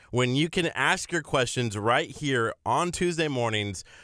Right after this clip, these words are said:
with Doctor Aaron Chapa. Doctor Chapa, here's the first question. My tummy hurts.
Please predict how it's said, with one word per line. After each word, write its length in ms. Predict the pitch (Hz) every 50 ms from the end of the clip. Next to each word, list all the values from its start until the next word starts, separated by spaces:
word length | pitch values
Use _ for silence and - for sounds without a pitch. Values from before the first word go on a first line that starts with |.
| -
with 160 | - 110 123 117
Doctor 320 | - 110 107 - - 117
Aaron 240 | 90 95 98 95 92
Chapa. 480 | - 98 85 80 78 - 85 78 82 -
Doctor 280 | - 135 151 - 147
Chapa, 400 | - - 151 143 143 151 143 143 - _ _ _ _
here's 260 | - 190 202 202 175
the 80 | 160 160
first 300 | - - 139 131 - -
question. 400 | - 117 101 95 - - 82 73 - _ _ _ _ _ _ _ -
My 100 | 123 131
tummy 320 | - - 135 120 117 101
hurts. 340 | 87 85 82 67 - - -